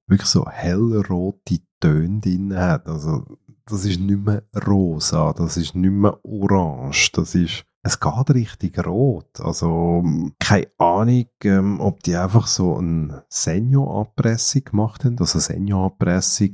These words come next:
das ist, wenn man Rotweintrauben tut abpressen.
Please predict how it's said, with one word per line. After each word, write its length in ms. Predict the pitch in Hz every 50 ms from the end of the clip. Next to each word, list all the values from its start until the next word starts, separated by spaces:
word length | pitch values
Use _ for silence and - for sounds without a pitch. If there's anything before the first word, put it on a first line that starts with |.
| -
das 200 | - - 82 -
ist, 360 | - 92 98 98 - - - -
wenn 140 | - 85
man 140 | 82 80 80
Rotweintrauben 1000 | 78 85 101 113 - - 117 113 107 - - 107 104 107 107 107 117 117 113 107 - _ _ _ _ _ _ _ _ _ _ _
tut 260 | - 101 92 - - - _ _
abpressen. 880 | - 104 - - _ - 110 110 117 117 - - - - 143 143 135